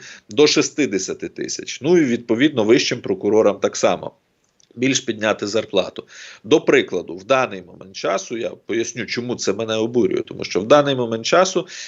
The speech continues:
е, близько чотирьох мільйонів пенсіонерів отримує пенсію меншу, ніж сто доларів, і близько п'яти мільйонів пенсіонерів отримує пенсію меншу, ніж сто двадцять доларів.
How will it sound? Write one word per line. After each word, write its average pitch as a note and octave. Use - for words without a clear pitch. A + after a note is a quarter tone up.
е, G2
близько C3
чотирьох C3+
мільйонів A2
пенсіонерів F#2+
отримує G#2
пенсію F#2+
меншу, G2+
ніж F#2+
сто G2
доларів, E3
і C3+
близько C3+
п'яти C3
мільйонів D3+
пенсіонерів D3
отримує C3
пенсію C3+
меншу, B2
ніж A#2
сто -
двадцять A#2+
доларів. -